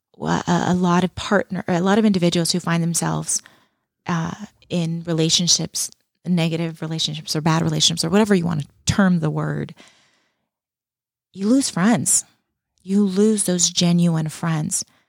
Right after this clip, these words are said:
So if you know that you have individuals that have been in your life for years and have been your ride and dies, but somehow you find them to be really silent,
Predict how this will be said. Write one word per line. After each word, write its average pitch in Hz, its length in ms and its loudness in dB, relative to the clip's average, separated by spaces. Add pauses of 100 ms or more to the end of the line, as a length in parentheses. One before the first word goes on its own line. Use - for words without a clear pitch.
(140)
So - 460 -4 (500)
if 185 200 -6
you 196 260 2
know 202 480 4
that - 200 -2
you 180 260 2
have 180 280 0
individuals 170 560 2
that 170 80 0
have 160 220 -2
been 175 140 -2
in 175 100 0
your 160 140 0
life 165 300 0
for 175 240 -4
years 165 560 0
and - 100 -6
have 156 200 -6
been 180 140 0
your 156 120 2
ride 165 300 2
and 165 120 2
dies, 165 440 0 (320)
but 180 160 0
somehow 220 380 2
you 180 180 0
find 175 280 0
them 170 120 0
to - 80 -12
be 165 160 -2
really 165 260 0
silent, 156 680 -2